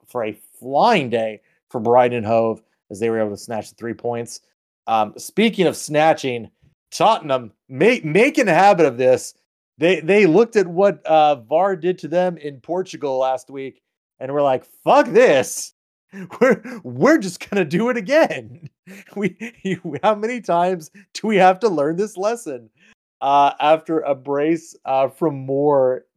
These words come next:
to start things off for Bournemouth, uh, Tottenham came back through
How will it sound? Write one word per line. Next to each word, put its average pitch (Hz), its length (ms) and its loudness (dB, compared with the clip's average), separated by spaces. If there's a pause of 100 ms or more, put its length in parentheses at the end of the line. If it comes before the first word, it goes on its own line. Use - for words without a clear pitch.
to 127 160 -6
start 143 360 -2
things 139 220 -8
off 135 200 2
for 131 100 -6
Bournemouth, 123 500 -2 (420)
uh, 123 280 2
Tottenham 151 480 -6
came 147 240 -4
back 139 260 2
through 139 480 -4